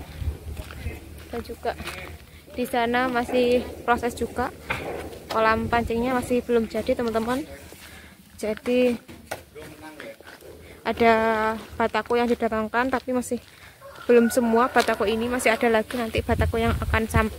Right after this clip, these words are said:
akan dikirim ke sini. Kemudian dibuat untuk batako ini nantinya akan dibuat untuk mengecor, eh, untuk membuat batas pinggir-pinggiran itu, teman-teman,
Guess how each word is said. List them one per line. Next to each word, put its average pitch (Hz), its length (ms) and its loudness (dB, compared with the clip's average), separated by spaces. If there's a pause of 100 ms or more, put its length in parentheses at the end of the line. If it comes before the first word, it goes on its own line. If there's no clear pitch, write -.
(160)
akan 220 240 0 (640)
dikirim 220 320 0
ke 226 80 2
sini. 226 400 6 (1700)
Kemudian 240 640 4
dibuat 254 320 4
untuk 240 240 -2
batako 262 480 0 (160)
ini 262 240 -2
nantinya 277 400 2
akan 311 240 -4 (400)
dibuat 262 400 6
untuk 277 400 4 (800)
mengecor, 277 720 4 (720)
eh, 254 240 0
untuk 247 160 -2 (400)
membuat 247 480 6 (800)
batas - 720 2 (560)
pinggir-pinggiran 240 560 2
itu, 240 160 -2
teman-teman, 214 320 -4